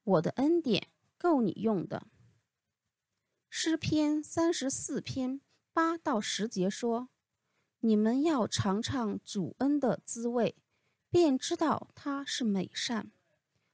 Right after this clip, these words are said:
投靠他的人有福了。耶和华的圣名啊，你们当敬畏他，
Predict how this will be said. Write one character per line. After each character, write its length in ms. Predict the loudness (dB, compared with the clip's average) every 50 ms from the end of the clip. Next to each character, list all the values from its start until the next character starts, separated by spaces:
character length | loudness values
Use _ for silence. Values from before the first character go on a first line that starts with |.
| _ _
投 220 | 0 2 2 2
靠 260 | 2 2 2 2 2 2
他 200 | 2 -2 0 2
的 120 | 2 2
人 460 | 4 4 4 4 4 2 0 -2 0
有 140 | 0 0 0
福 400 | 0 -4 -12 -8 -6 -2 0 0
了。 260 | 2 0 0 -2 -6 -14 _ _ _ _ _ _ _ _ _ _ _ _ _ _
耶 140 | 2 2 2
和 160 | 4 2 0
华 220 | 2 4 4 4 4
的 100 | 4 2
圣 320 | 2 2 2 2 2 4
名 320 | 4 4 4 4 2 2 2
啊， 280 | 0 0 -2 -4 -10 _ _ _ _ _ _ _ _ _
你 100 | 2 2
们 200 | 4 4 4 2
当 300 | 2 2 2 2 2 0
敬 320 | -2 -2 0 2 2 2 2
畏 180 | 2 0 0
他， 400 | -2 -4 -6 -4 -4 -4 -6 -8